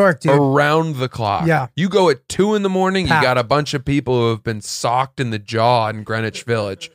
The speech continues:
Speaker 1: I know.
Speaker 2: You go at three P M, you got a bunch of people who got into motorcycle accidents.
Speaker 1: Yeah.
Speaker 2: Seven P M, people who have, you know, lit their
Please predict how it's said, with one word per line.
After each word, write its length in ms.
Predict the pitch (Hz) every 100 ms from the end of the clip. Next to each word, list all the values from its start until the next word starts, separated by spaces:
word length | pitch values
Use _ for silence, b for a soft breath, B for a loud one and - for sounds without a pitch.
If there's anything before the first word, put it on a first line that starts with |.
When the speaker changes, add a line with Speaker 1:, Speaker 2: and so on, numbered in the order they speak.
| -
Speaker 1:
I 100 | 156
know. 180 | 143
Speaker 2:
You 100 | 131
go 160 | 135 147
at 80 | 135
three 320 | - 143 165
P 240 | 151 156 156
M, 300 | 165 185 165
you 80 | 123
got 180 | 120
a 40 | 113
bunch 240 | 123 135
of 60 | 120
people 220 | 135 147
who 40 |
got 140 | 135 139
into 140 | 143
motorcycle 640 | 147 156 151 127 113 107 92
accidents. 600 | 92 104 - 98 87 _ _ _ _ -
Speaker 1:
Yeah. 180 | 160
Speaker 2:
Seven 300 | 151 151 160
P 180 | 147 156
M, 200 | 156 170
people 320 | 139 147 147
who 140 | 131 139
have, 180 | 131 127
you 80 |
know, 160 | 127 123
lit 260 | 117 139 -
their 180 | 127